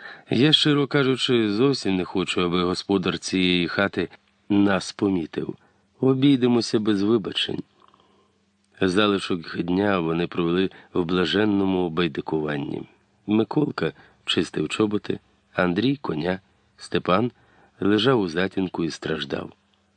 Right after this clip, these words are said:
Просто тобі райські кущі, тільки золотавих яблук не вистачає, але на них ми вже нагледілися свого часу досить.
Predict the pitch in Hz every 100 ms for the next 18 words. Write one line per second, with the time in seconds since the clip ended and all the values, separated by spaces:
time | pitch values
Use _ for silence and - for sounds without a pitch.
0 | _ _ _ _ _ - 107 139 - 101
1 | 92 87 80 90 101 - - - 76 -
2 | - 78 - _ _ _ _ - 95 95
3 | 92 87 85 92 87 95 92 - 107 90
4 | 78 76 78 76 - 78 - 80 78 -
5 | - - 120 143 143 107 117 120 90 90
6 | 92 87 82 82 76 85 85 82 78 -
7 | 80 - 78 76 - 80 - 76 - _
8 | _ - 82 82 - - -